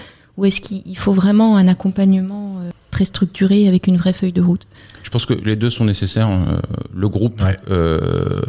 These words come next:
Speaker 2: et surtout le, le partage d'expérience qu'on va avoir le groupe.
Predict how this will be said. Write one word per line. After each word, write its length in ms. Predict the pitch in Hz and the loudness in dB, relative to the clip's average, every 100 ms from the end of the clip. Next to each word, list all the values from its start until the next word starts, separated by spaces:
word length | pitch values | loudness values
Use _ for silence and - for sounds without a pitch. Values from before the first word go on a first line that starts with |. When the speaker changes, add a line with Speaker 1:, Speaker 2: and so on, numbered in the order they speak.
| - - - | -4 -4 -4
Speaker 2:
et 60 | |
surtout 340 | - - 90 107 | -4 -4 -4 -2
le, 200 | 95 90 - | -2 -4 -6
le 120 | 90 | -8
partage 320 | 82 98 117 | -8 -6 -4
d'expérience 500 | 104 95 - 104 104 | -4 -6 -4 -2 -2
qu'on 140 | - 92 | -2 -2
va 60 | |
avoir 200 | 85 85 | 0 0
le 100 | 82 | 0
groupe. 300 | 80 95 120 | 0 -2 -4